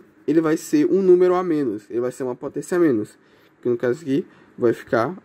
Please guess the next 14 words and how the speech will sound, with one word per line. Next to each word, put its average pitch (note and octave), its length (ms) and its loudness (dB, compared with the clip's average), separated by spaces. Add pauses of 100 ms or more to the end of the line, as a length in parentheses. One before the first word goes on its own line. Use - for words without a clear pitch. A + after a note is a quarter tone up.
(560)
log A2+ 380 2
de C3 160 -8 (180)
três C#3 560 0 (100)
elevado A#2+ 560 0
a D3 60 0
dois D3 460 0 (1080)
por E3+ 140 2
base D#3 320 0
três. C3+ 480 -2 (1400)
Esse A#2 320 4
dois A#2 320 0
passa A2+ 300 -8
pra C3+ 200 -6
cá. D#3+ 320 -2